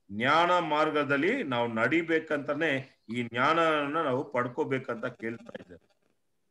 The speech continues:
ಇನ್ನೊಂದು ವಚನ ಓದೋಣ ನೋಡಿ, ಆ, ಮೂವತ್ತೇಳನೇ ಕೀರ್ತನೆ ಮೂವತ್ತನೇ ವಚನ.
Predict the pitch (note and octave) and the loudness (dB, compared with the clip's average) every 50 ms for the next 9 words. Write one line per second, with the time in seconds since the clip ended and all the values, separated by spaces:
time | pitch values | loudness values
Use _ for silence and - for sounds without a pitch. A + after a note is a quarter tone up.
0 | _ _ _ _ - D#3 F#3+ G#3+ A3+ A3+ G#3+ G3+ G3+ F#3+ G3 - G3 F#3+ F3+ F3+ | _ _ _ _ -2 2 4 4 4 6 6 6 4 4 4 4 4 6 6 6
1 | F3+ F3+ F3+ F3 F3 E3+ D#3 C#3+ C#3 D3 - - - _ _ _ _ _ - B2 | 6 6 4 4 2 2 2 2 2 0 -2 -4 -12 _ _ _ _ _ 0 2
2 | C3 C3+ C#3 C#3 C3 C#3 D#3+ F3+ G3+ G#3+ G#3 G#3 F#3 F#3 G#3 A3 A3+ A3 - _ | 4 6 6 4 4 2 2 4 4 4 2 2 2 4 4 4 4 2 0 _
3 | _ - A3 A3 G#3 G3 F3 C#3+ A#2+ - - - D#3 F3+ G3+ G3 G3 G3+ F#3 E3 | _ -2 2 4 4 4 4 4 2 -2 -4 0 0 2 2 2 2 2 2 4
4 | C#3+ B2 B2 - - _ - C#3+ E3+ F3+ F3+ F3+ - E3+ E3+ E3+ E3+ D3 B2+ C3+ | 2 0 0 -4 -10 _ -2 0 2 2 0 0 -2 -2 0 2 0 0 0 0
5 | C#3+ C#3+ - - C3+ | -2 -2 -2 -2 -4